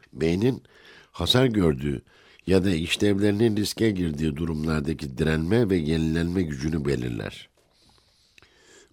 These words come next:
Buna beyin esnekliği denilir. Beyin esnekliği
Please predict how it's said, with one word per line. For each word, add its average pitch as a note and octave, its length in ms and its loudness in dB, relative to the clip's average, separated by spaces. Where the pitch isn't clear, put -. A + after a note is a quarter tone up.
Buna B2+ 280 4
beyin C3 240 6
esnekliği C#2 640 2
denilir. A1+ 540 -4
Beyin E2 240 4
esnekliği F2+ 680 0